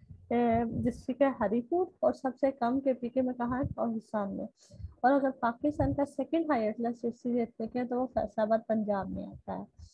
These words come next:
और अठारह की रिपोर्ट के मुताबिक पंजाब में लोएस्ट literacy rate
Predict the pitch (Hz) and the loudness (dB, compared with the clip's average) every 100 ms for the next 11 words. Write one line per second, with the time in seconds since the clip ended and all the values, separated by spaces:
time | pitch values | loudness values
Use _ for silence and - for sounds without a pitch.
0 | - - - - 233 247 262 277 302 320 | -10 -10 -10 0 0 2 2 4 2 0
1 | 311 269 269 285 269 254 226 240 247 262 | 2 0 2 0 0 0 0 0 -4 0
2 | 254 233 220 277 285 247 254 - 254 - | 2 4 4 4 4 2 -2 -2 -4 -2
3 | 226 233 - 240 247 240 | -4 -6 -4 -4 0 0